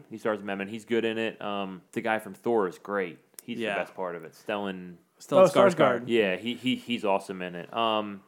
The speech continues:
Speaker 1: but yeah, I definitely recommend it. It's, it's nuts, especially the first three.
Speaker 2: The, what I would really say about Chernobyl is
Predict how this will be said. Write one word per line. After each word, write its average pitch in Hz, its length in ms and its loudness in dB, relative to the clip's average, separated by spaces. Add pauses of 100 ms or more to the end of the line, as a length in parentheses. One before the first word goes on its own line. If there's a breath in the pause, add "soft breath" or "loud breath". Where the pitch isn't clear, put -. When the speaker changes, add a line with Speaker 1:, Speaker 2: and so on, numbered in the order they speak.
Speaker 1:
but 120 100 0
yeah, 110 140 6
I 104 60 6
definitely 117 320 -2
recommend 110 480 -2
it. 98 180 0
It's, - 420 -14
it's - 240 -8
nuts, 101 420 -6
especially 190 360 2
the 220 100 4
first 143 460 0
three. 98 420 -4
Speaker 2:
The, 139 160 -2
what 175 200 4
I 156 100 2
would 131 320 0
really 131 300 2
say 120 220 -2
about 107 280 -6
Chernobyl 104 640 -4
is 98 160 -14